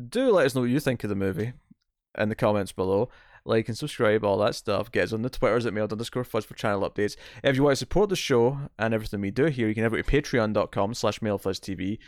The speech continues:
where you can support us for as little as a dollar per month. And for that one dollar, you get these, these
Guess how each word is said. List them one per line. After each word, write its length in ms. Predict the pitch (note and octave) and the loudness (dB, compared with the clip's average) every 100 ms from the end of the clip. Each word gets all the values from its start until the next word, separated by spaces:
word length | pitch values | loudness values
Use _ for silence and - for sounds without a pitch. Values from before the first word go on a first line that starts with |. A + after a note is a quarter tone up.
| - _ | -20 _
where 100 | A2 | -4
you 60 | A2 | -2
can 100 | G#2+ | -4
support 280 | - A#2 | -2 -2
us 40 | - | -2
for 60 | |
as 80 | A2 | -2
little 100 | G#2+ | -2
as 80 | G#2 | -2
a 60 | G2+ | 0
dollar 240 | G2+ F#2+ | 2 2
per 100 | - | -2
month. 300 | G2 G#2 A#2+ | -2 -4 -2
And 160 | G2+ G#2+ | -2 0
for 180 | C#3 B2+ | 2 4
that 120 | G2 | 2
one 160 | G2+ F#2+ | -2 -2
dollar, 360 | F#2 F#2+ A2+ - - - | 0 0 -2 -6 -18 -8
you 120 | A2 | -2
get 280 | G#2+ G#2 - | 0 0 -2
these, 300 | G2+ G2+ D#2+ | -6 -6 -6
these 440 | G2+ G2+ - - | -6 -6 -10 -16